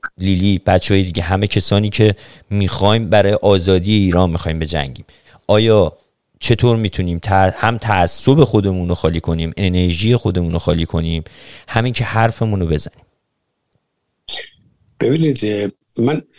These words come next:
Speaker 2: شکی ندارم که خیلی مسائل داره می‌گذره که از نظر دید همهٔ ما فرق نمی‌کنه. مشروطه ها باشی، جمهوری ها باشی، هر چیزی می‌خوای باشی، این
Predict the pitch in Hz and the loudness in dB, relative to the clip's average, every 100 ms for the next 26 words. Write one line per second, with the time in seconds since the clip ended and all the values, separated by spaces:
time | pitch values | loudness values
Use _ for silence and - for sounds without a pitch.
0 | - - 131 123 123 139 147 95 - 98 | -10 -6 -6 -4 -2 0 0 -2 -4 -6
1 | 92 87 - 113 113 107 90 - 110 104 | -6 -8 -6 -4 -4 -4 -6 -4 -4 -2
2 | 107 113 127 - 113 101 107 110 _ _ | -2 0 -2 -2 -2 -2 -4 -6 _ _
3 | _ _ _ _ - - 120 113 - 113 | _ _ _ _ -8 -4 -2 -4 -8 -4
4 | 104 98 104 123 123 113 117 143 - - | -2 -2 -2 -2 -2 -2 -2 -2 -6 -4
5 | 104 123 160 92 80 - - _ - 180 | 0 2 0 -2 -6 -10 -12 _ -6 -2
6 | 202 208 214 147 - - - _ _ _ | 0 2 2 -2 -6 -14 -14 _ _ _
7 | _ _ _ _ - 117 101 - 107 - | _ _ _ _ -2 0 0 -4 -6 -6
8 | 120 123 95 - 98 - 92 90 82 - | -4 -4 -4 -4 -4 -4 -4 -4 -6 -4
9 | 123 110 92 - 87 82 _ _ _ _ | -4 -2 -4 -4 -6 -8 _ _ _ _
10 | _ - 185 - 170 139 - 113 107 92 | _ -6 -6 -2 2 2 2 -2 -2 -4
11 | - - 131 135 _ - 135 | -6 -2 -2 -2 _ -4 -2